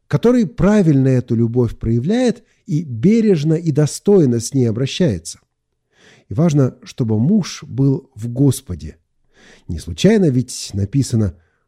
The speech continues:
«Мужья, любите своих жен, как Христос возлюбил церковь и предал себя за нее». Я убежден, что молодым людям сегодня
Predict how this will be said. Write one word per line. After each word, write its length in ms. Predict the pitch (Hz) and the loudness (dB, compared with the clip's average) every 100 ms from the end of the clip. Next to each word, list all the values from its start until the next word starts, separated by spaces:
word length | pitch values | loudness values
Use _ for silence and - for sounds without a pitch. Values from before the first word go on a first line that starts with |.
| _ | _
«Мужья, 460 | 90 82 90 139 196 | -10 -8 -2 0 2
любите 400 | 120 113 147 117 | 2 0 -2 -4
своих 340 | - 101 92 | -4 -4 -4
жен, 460 | 92 135 226 233 - _ _ - | -2 0 2 0 -4 _ _ -2
как 280 | 202 220 - | 0 0 -4
Христос 760 | - 202 - - 143 208 - | -2 -2 -2 -2 0 0 -2
возлюбил 540 | 110 104 104 98 113 95 | -4 -2 -2 0 -2 -2
церковь 680 | - - 147 160 - 240 - | -8 0 0 0 -2 -4 -4
и 100 | 143 | -8
предал 400 | 113 107 95 92 | -4 -4 -4 -6
себя 360 | 98 139 156 165 | -6 -4 0 0
за 120 | 160 | 2
нее». 380 | 220 240 143 - _ _ _ _ _ _ _ _ _ _ _ _ _ | 2 2 0 -2 _ _ _ _ _ _ _ _ _ _ _ _ _
Я 160 | 104 170 | 2 4
убежден, 540 | 175 180 147 170 107 | 4 2 4 2 2
что 440 | 87 - 107 101 113 | -4 -6 -4 -4 -4
молодым 420 | 107 123 139 147 | -2 -2 2 2
людям 300 | 190 170 151 | 2 2 -2
сегодня 580 | - 135 147 131 131 | -2 -2 0 2 0